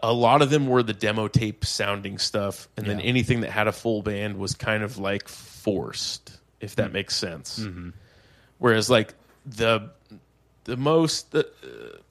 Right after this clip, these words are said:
Speaker 1: the most full band sounding song on your mix was the fifth song, and that was basically, like, guitar, I think harmonica, and, like, some hand drums.
Speaker 2: Yeah.
Speaker 1: Or very, like, minimalist drums. Like, he,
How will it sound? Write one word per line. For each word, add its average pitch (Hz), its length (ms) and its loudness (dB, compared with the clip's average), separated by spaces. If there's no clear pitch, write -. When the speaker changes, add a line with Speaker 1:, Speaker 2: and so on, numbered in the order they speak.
Speaker 1:
the 135 100 -2
most 185 260 4
full 160 280 6
band 127 320 4
sounding 117 280 2
song 117 400 4
on 104 220 0
your 107 180 0
mix 101 380 -4
was 104 200 -2
the 98 80 -10
fifth 110 260 0
song, 110 460 0
and 117 140 -4
that 107 160 0
was 110 360 2
basically, 117 800 2
like, 101 260 -4
guitar, 131 580 6
I 110 60 4
think 139 320 -2
harmonica, 123 720 4
and, 104 100 -4
like, 104 140 -4
some 104 140 -4
hand 104 320 -2
drums. 78 540 -8
Speaker 2:
Yeah. 90 220 -10
Speaker 1:
Or 120 120 4
very, 127 320 6
like, 113 200 0
minimalist 127 760 2
drums. 101 560 -2
Like, 117 120 -6
he, 139 200 -4